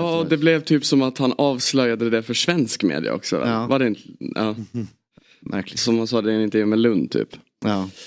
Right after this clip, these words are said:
Speaker 2: Ja, och Thomas Tuchel som också på något vis ryktas lite till Chelsea då.
Speaker 1: Ja,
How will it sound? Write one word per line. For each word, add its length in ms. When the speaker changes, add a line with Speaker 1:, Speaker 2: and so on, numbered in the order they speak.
Speaker 2:
Ja, 280
och 80
Thomas 280
Tuchel 320
som 140
också 240
på 80
något 220
vis 240
ryktas 420
lite 140
till 160
Chelsea 560
då. 120
Speaker 1:
Ja, 380